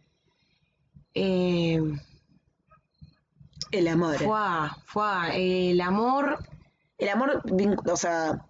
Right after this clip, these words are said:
Speaker 2: de forma sexoafectiva, ¿no? Con un otro, como pareja.
Speaker 1: Sí.
Speaker 2: Empecemos como por ahí, ¿no? Como el amor primero en, en amor en
Speaker 1: Claro,
Speaker 2: pareja.
Speaker 1: sí, porque es po-, en realidad
Speaker 2: Después
Speaker 1: es
Speaker 2: vienen
Speaker 1: como
Speaker 2: otras,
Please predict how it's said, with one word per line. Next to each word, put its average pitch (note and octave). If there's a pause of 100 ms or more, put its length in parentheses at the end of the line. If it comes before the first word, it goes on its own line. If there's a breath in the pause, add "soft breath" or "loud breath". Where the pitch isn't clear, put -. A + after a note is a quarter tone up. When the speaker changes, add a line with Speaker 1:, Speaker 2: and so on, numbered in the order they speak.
Speaker 2:
de F#3
forma G#3
sexoafectiva, E3+
¿no? F#3+
Con F#3
un F#3
otro, F#3+
como F3
pareja. F#3+
Speaker 1:
Sí. F3+
Speaker 2:
Empecemos A3+
como G#3+
por E3+
ahí, E3+
¿no? G3
Como F3+
el E3+
amor F3+
primero G3
en, E3+
en E3
amor E3+
en G#3
Speaker 1:
Claro, A#3+
Speaker 2:
pareja. A3
Speaker 1:
sí, A#3
porque F3+
es F3+
po-, -
en -
realidad A#3
Speaker 2:
Después D#4+
Speaker 1:
es D#4+
Speaker 2:
vienen C#4
Speaker 1:
como C4
Speaker 2:
otras, B3